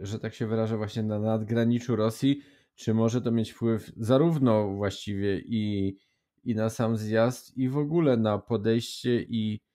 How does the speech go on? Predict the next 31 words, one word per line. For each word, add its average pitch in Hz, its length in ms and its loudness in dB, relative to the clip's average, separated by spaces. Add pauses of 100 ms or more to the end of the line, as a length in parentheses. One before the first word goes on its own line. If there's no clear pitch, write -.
(160)
uprawianie 123 560 2
tej 113 180 -2
prawdziwej 117 680 2
już 98 180 -4
polityki 101 500 -4
i 98 80 -4
podejmowanie 101 640 -2
decyzji 107 540 -2
w 120 60 0
związku, 110 600 -2
no, 110 380 -2
z - 120 -14
pewnymi, 120 420 0
jakby 113 240 2
nie 113 120 0
patrzeć, 110 320 -6
konfliktami, 107 680 -2
które 92 260 -6
mogą 95 320 -2
się 98 180 -2
rozlewać, 104 640 0 (400)
no 202 140 2
bo 196 160 6
niektórzy 147 640 4
mogą 131 460 4
widzieć, 113 640 2 (580)
że 107 240 0
to 113 180 0
jest 101 240 0
być 104 260 -2
może 110 560 4